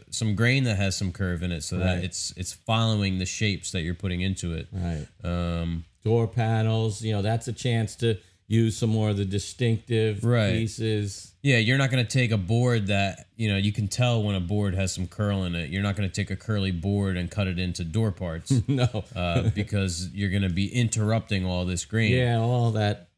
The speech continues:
Speaker 2: figure runs off the the outer edges of it, it doesn't really look that good.
Speaker 1: Yep. Um, so, yeah, that's what we look for. Very part-specific,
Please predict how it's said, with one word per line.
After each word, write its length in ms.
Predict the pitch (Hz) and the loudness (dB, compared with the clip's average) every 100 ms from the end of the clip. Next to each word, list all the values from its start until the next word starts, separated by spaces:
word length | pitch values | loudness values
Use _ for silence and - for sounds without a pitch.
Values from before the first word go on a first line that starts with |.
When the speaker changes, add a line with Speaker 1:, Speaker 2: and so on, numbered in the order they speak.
| - | -2
Speaker 2:
figure 460 | 131 131 117 107 | 0 2 2 0
runs 500 | 101 104 117 113 101 - | 0 2 4 2 0 -2
off 360 | 120 120 113 - | 2 2 2 0
the 280 | 113 110 101 _ _ - | 0 0 -2 _ _ -4
the 280 | 101 107 107 | 0 2 0
outer 320 | 110 113 113 110 | 0 2 2 2
edges 460 | 117 160 143 98 | 2 2 0 0
of 200 | 101 90 | 0 0
it, 40 | 98 | -2
it 80 | |
doesn't 300 | 98 113 110 | 0 0 2
really 220 | 113 117 107 | 2 2 2
look 280 | 127 160 | 0 -2
that 200 | 113 95 | -2 -4
good. 280 | - 87 80 - | -2 -2 -2 0
Speaker 1:
Yep. 240 | 127 - _ _ _ _ - | -2 -2 _ _ _ _ -2
Um, 460 | 104 104 101 104 | 2 2 2 0
so, 140 | - 151 | 0 2
yeah, 180 | 143 113 | 4 4
that's 200 | 143 151 | 4 2
what 100 | 131 | 2
we 160 | 117 | 2
look 160 | 113 95 | 2 0
for. 180 | - 95 | -2 0
Very 280 | 107 139 120 | 2 2 0
part-specific, 1200 | - 120 113 - - 104 - 104 - 92 90 | 0 0 0 -4 -4 -4 -2 -2 -2 -4 -4